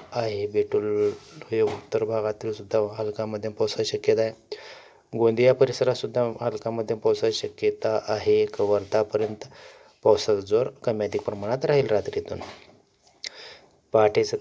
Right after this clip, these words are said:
तापमान सव्वीस, सत्तावीस सेल्सिअस उत्तर भागातून आहे, मध्य भागात तेवीस, चोवीस, पंचवीस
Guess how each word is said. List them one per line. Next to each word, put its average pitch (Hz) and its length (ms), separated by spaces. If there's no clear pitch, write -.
तापमान 117 520
सव्वीस, 110 500
सत्तावीस 107 640
सेल्सिअस - 1000
उत्तर - 260
भागातून 113 600
आहे, 117 300
मध्य 110 300
भागात 110 240
तेवीस, 107 220
चोवीस, 104 280
पंचवीस 110 680